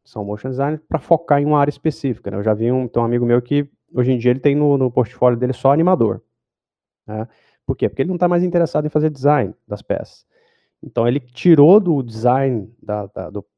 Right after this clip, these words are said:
do motion, né? E colocou só animador. Isso não tira ele da, do universo do motion design, não tira ele do mercado de motion design, só segmenta ele. Agora, ele,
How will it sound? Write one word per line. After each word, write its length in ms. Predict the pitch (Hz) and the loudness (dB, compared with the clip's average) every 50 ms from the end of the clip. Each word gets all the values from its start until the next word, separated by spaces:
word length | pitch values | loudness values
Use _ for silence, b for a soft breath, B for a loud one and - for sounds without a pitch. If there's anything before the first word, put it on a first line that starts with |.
| _ _ _ | _ _ _
do 240 | - 110 104 107 101 | -20 -12 -10 -10 -10
motion, 720 | 107 107 104 110 117 123 139 143 - - - 175 185 202 202 - _ _ _ _ _ _ _ | -8 -4 0 2 4 4 4 4 0 -2 -6 -6 -6 -8 -10 -16 _ _ _ _ _ _ _
né? 260 | 90 92 107 117 147 - _ _ _ _ _ _ _ _ _ | -10 -8 -8 -8 -8 -10 _ _ _ _ _ _ _ _ _
E 180 | 110 110 117 - | -12 -12 -12 -6
colocou 440 | - - 139 139 131 - - 139 | -2 0 0 0 2 2 0 0
só 400 | 143 - - - - - 139 139 | 0 -2 -6 -6 0 2 4 4
animador. 600 | 156 165 170 185 190 160 123 107 98 92 82 82 - _ _ _ _ _ _ _ - | 4 2 0 -2 -2 -2 -2 -2 -2 -4 -6 -12 -18 _ _ _ _ _ _ _ -12
Isso 220 | 120 120 - 185 | -10 -8 -6 -4
não 120 | 180 185 180 | -4 -4 -4
tira 360 | 185 - - 220 226 202 170 | -6 -6 -4 -2 0 2 0
ele 200 | 156 156 160 156 | 0 0 -2 -6
da, 720 | 131 120 127 139 147 156 151 143 127 110 101 95 - - - - | -4 -4 -4 -2 -2 -2 -2 -2 -4 -4 -4 -6 -8 -12 -18 -18
do 200 | 110 107 117 123 | -10 -6 -4 -2
universo 500 | 127 127 113 104 110 123 135 131 - 127 | -2 -2 -2 0 0 0 0 0 -2 -4
do 80 | 120 | -6
motion 320 | 113 113 110 104 - 107 101 | -4 -4 -4 -6 -6 -6 -6
design, 260 | 95 104 101 98 101 | -4 -4 -4 -2 -4
não 140 | 104 107 104 | -4 -6 -8
tira 260 | - - - 165 156 | -4 -2 0 2 4
ele 260 | 151 147 147 143 131 - _ _ _ _ _ _ | 4 2 2 -2 -4 -8 _ _ _ _ _ _
do 140 | - 117 123 | -6 -4 -2
mercado 560 | 120 127 123 110 - - - 131 131 135 127 | 0 0 -2 -2 -4 -6 -2 -2 -2 0 -2
de 80 | 113 117 | -2 -4
motion 340 | 110 107 107 107 - - 104 | -2 -2 -2 -2 -2 -4 -8
design, 320 | 98 95 98 87 87 - - _ _ _ _ _ _ | -8 -6 -6 -6 -6 -8 -12 _ _ _ _ _ _
só 400 | _ - - - - 131 143 143 | _ -20 -4 0 2 4 4 2
segmenta 800 | - - - 165 156 - 156 131 131 135 139 127 117 - 101 92 | 0 -2 -4 -4 -2 -2 -2 -2 0 0 0 -2 -2 -2 -2 -2
ele. 220 | 85 - - - _ _ _ _ _ | -2 -4 -10 -16 _ _ _ _ _
Agora, 320 | - 98 98 101 107 117 117 | -14 -8 -6 -2 0 0 0
ele, 120 | 123 123 | 0 -2